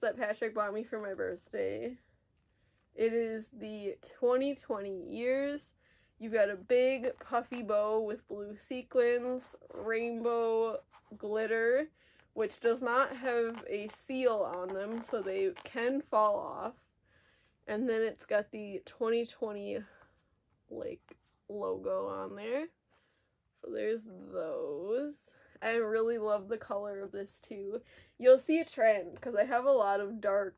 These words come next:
blue ears. I have three different pairs, I think. So the next pair that I have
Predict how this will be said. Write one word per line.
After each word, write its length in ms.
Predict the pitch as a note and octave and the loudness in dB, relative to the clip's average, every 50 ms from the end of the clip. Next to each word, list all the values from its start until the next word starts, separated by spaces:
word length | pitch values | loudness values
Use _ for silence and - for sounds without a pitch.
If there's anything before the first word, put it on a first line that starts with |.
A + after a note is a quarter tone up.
| - - - | -16 -20 -8
blue 580 | G3 G#3+ G3+ G3 G3 G3 G3+ G3+ G3+ G3+ - - | -4 -2 0 2 2 0 0 -2 -6 -8 -8 -8
ears. 500 | F3+ G3 G#3 G3+ F#3+ F#3+ F#3 F#3 G3 G3+ | -6 -6 -6 -6 -6 -6 -8 -10 -10 -4
I 80 | F3+ G#3 | 0 0
have 180 | G3+ G#3+ G#3 | 0 0 0
three 300 | - - G#3+ G#3+ A3+ A3+ | -4 -8 -6 -6 -6 -4
different 340 | G#3+ G#3+ A3 - G#3 - G3+ | -6 -6 -6 -8 -12 -12 -10
pairs, 380 | - - - - - - - - | -10 -10 -10 -10 -12 -14 -16 -16
I 120 | - - - | -16 -16 -14
think. 280 | - - - - - _ _ _ _ _ _ _ - - | -14 -16 -18 -18 -20 _ _ _ _ _ _ _ -8 -6
So 80 | A3+ A3+ | -4 -2
the 100 | A#3 A#3+ | 0 0
next 300 | B3+ C#4 C#4 - - - | 0 0 -2 -4 -10 -8
pair 260 | - D4+ D4 D4 D4 | -2 0 2 2 4
that 140 | C#4+ C#4+ C#4 | 4 4 4
I 100 | C#4 C#4 | 4 2
have 560 | B3+ C4 A3+ G#3+ G#3+ G#3+ G#3 A3 A3 G#3+ | 0 0 0 2 2 2 2 2 0 -4